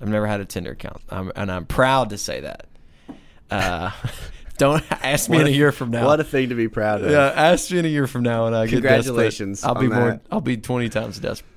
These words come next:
Speaker 1: more desperate next year. Um, I mean, if you're on an app where the,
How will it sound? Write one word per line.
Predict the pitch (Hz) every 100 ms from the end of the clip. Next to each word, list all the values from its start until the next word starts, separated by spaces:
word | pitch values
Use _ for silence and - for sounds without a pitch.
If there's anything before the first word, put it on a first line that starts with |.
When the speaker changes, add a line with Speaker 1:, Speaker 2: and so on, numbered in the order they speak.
| -
Speaker 1:
more | 107
desperate | - 98 - - -
next | - -
year. | - - - - - - - -
Um, | 120 120 117 113 107 101 101 - - _ _ _ _
I | 147
mean, | 165 160
if | 143 156
you're | 214 208
on | 160
an | 117
app | 117 120 - - - - - - - - - - -
where | 113 110
the, | 98